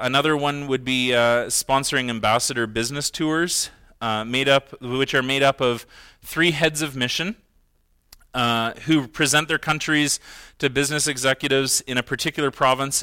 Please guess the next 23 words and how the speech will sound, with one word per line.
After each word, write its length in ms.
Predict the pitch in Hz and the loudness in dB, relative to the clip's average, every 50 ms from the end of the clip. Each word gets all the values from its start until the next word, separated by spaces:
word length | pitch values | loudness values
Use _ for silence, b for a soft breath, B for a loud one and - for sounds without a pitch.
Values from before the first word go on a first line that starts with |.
| - | -4
and 180 | 131 127 127 123 | -6 -6 -4 -2
they, 340 | 123 120 117 117 127 127 - _ - | 0 0 0 0 -2 -4 -8 _ -4
along 320 | 120 113 117 120 127 139 | -2 0 0 0 0 0
the 100 | 143 135 | -2 -2
way, 240 | 120 120 120 123 131 | 0 2 2 2 0
discover 560 | 127 120 110 - - 131 117 117 117 113 - B B B B B B B B | -2 -2 -4 -4 -2 -2 0 0 0 0 -2 B B B B B B B B
Canadian 460 | - 143 131 131 139 139 139 139 131 | -8 -4 -2 0 0 0 0 -2 -2
innovations, 680 | 131 131 131 117 123 127 135 135 - - 147 135 139 131 | -2 -2 -2 -2 -2 -2 -2 -2 -2 -4 -6 -6 -6 -8
culture. 720 | - - - 147 147 147 - - - 156 147 139 139 135 - B B B B B B B - | -8 -6 -2 -2 -2 -2 -2 -4 -4 -2 0 0 0 -2 -4 B B B B B B B -6
Uh, 500 | 123 117 113 110 110 107 107 107 107 - - | -2 0 0 0 0 -2 -2 -4 -6 -8 -12
they're 260 | - 123 107 120 117 117 | -14 -8 -4 -2 0 0
able 220 | 120 123 123 123 | 0 0 -2 -4
to 140 | - - 131 | -6 -6 -8
build 340 | 107 127 123 123 127 120 113 | -2 0 2 2 2 0 -2
relationships 880 | 110 113 110 113 117 127 127 - - 135 123 - 143 135 135 - - - | -4 -2 0 0 0 0 -2 -4 -4 -6 -6 -4 -4 -4 -4 -4 -6 -6
as 180 | 123 113 107 | -6 -6 -4
well 340 | 110 113 117 120 120 120 117 | 0 2 4 4 4 4 2
with, 560 | 113 113 113 117 117 - - - - - - - _ - | 0 0 -2 -2 -2 -6 -12 -20 -20 -20 -20 -20 _ -6
uh, 520 | 117 110 104 104 104 104 104 104 104 98 76 | -4 -2 -2 -2 -2 -4 -4 -6 -8 -10 -10
with 500 | 120 113 113 117 110 - - - - _ _ 120 | -8 -6 -4 -4 -4 -6 -10 -16 -18 _ _ -8
business 340 | 107 113 117 117 123 - - | -6 -4 -4 -4 -4 -6 -6
executives, 720 | 123 107 107 117 110 - - 120 113 113 113 110 - - - B B B B B B B - | -6 -6 -4 -4 -4 -4 -6 -6 -4 -4 -4 -4 -6 -8 -8 B B B B B B B -6
um, 500 | 117 113 107 107 104 101 104 101 104 | -2 -2 0 -2 -2 -4 -8 -10 -14